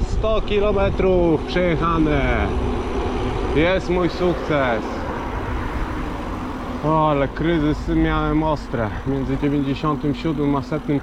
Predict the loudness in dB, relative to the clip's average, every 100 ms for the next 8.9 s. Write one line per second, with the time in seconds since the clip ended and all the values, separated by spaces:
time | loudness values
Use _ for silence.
0 | -4 -2 0 2 0 -2 -4 -4 -4 -6
1 | -6 -6 -6 -4 -6 -6 -10 -12 -12 -12
2 | -12 -12 -14 -12 -12 -12 -12 -12 -12 -14
3 | -14 -14 -14 -14 -14 -12 0 2 2 0
4 | -2 -4 -4 -6 -4 -6 -6 -8 -10 -10
5 | -12 -12 -12 -12 -10 -10 -10 -10 -6 0
6 | 0 0 0 -2 -2 -2 -2 -4 -4 -2
7 | -2 0 -2 0 -2 -2 -2 -2 -4 -4
8 | -2 0 0 0 -2 -2 -2 -2 -4